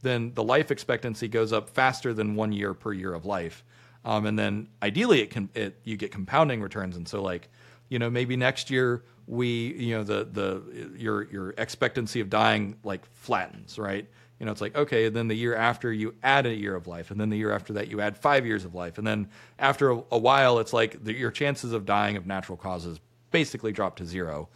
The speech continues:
There's probably always gonna be some biological causes of death that we can't either anticipate or control for, whether it's, you know, genetic flaws or some kind of cancer that we can't detect or treat or something. Uh, you never know, but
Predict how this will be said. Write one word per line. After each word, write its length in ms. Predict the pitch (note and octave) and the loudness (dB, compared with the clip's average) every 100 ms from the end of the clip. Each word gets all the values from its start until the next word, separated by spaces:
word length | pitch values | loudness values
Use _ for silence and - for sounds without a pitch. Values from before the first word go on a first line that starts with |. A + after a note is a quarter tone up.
| - - _ - | -20 -20 _ -2
There's 220 | C3 C3 | 0 0
probably 440 | - A3+ C4 E3+ C3+ | 2 2 2 0 2
always 340 | A#2 C3+ B2+ | 2 2 0
gonna 160 | D3 B2+ | -2 0
be 160 | B2 | -2
some 580 | A#2 - B2 B2+ C3+ C#3+ - _ _ _ - | -4 -2 0 2 0 -6 -10 _ _ _ -4
biological 840 | A#2+ B2 B2+ A2+ A2+ A#2+ B2 C3+ | 2 4 4 2 0 -2 -4 -4
causes 460 | - B2+ B2+ B2+ B2+ | -2 -2 -2 -2 -6
of 140 | B2 | -2
death 240 | B2+ B2 | -2 -2
that 100 | - | -6
we 120 | - A2 | -8 -8
can't 380 | - B2 C3 - _ - | -6 -4 -4 -10 _ -10
either 280 | A#2+ A2+ G#2+ | -4 -2 -2
anticipate 540 | G#2+ A#2+ - - A#2 | -2 -4 -4 -2 0
or 80 | G#2 | -2
control 380 | A2+ G#2+ G#2+ A#2 | -4 -2 0 0
for, 380 | D3 D3+ D3 C#3+ - - _ - | 0 2 0 -2 -14 -20 _ -4
whether 340 | B2 B2 A#2+ | 0 2 2
it's, 180 | A2+ - | 0 0
you 80 | A#2+ | -2
know, 240 | G2 F#2 G2 | 0 -2 -6
genetic 420 | A2 A2+ G#2+ G2+ - | -6 -2 0 -2 -2
flaws 500 | C3 A#2+ A#2+ A#2+ A2 | 4 6 6 4 0
or 360 | G2 F#2 F2+ F#2+ E3 - - | 0 0 -2 -8 -16 -20 -10
some 220 | A#2+ A#2 | -8 -6
kind 160 | A2 | -6
of 100 | G#2 | -8
cancer 320 | - A2 G#2 A2 | -6 -6 -4 -4
that 140 | A2 | -4
we 80 | G#2 | -6
can't 260 | - A2+ | -8 -10
detect 360 | - - A2 - | -10 -6 -6 -6
or 60 | A#2 | -8
treat 240 | B2+ G#2+ | -6 -6
or 60 | G2+ | 0
something. 460 | F#3 F3 F#2 D#2 - - - - - | 2 2 0 -6 -12 -20 -20 -18 0
Uh, 160 | A#2+ - | 0 2
you 100 | F#3 | 4
never 200 | G#3+ G3+ | 4 6
know, 200 | G3+ A#2 | 6 6
but 240 | G#2+ A2+ | 4 0